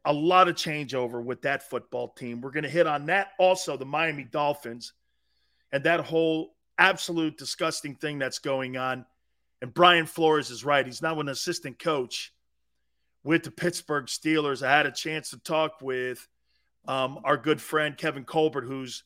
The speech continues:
kinda just like a, um, I, like an ambassador or like a consultant now with the Steelers. He's no longer the general manager, but I had a conversation.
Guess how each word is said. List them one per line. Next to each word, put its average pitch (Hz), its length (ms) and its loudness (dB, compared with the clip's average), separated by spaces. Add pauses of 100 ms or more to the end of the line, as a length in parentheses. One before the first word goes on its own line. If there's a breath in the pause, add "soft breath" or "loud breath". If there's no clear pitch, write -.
(360)
kinda 170 280 0
just - 260 -8
like 151 380 -4
a, 135 400 -6 (880)
um, 135 300 -2
I, 180 180 -2
like 175 140 4
an 180 120 4
ambassador 180 960 4
or 147 280 0
like 147 220 -2
a 135 60 -12
consultant 151 680 -4
now 165 160 0
with 170 160 2
the 165 80 -12
Steelers. 170 480 0
He's 135 160 -10
no 160 120 0
longer 160 280 0
the 131 140 -12
general 147 380 -4
manager, 143 380 -6
but 120 140 -6
I 147 120 0
had 156 100 0
a 147 80 -4
conversation. 135 840 -6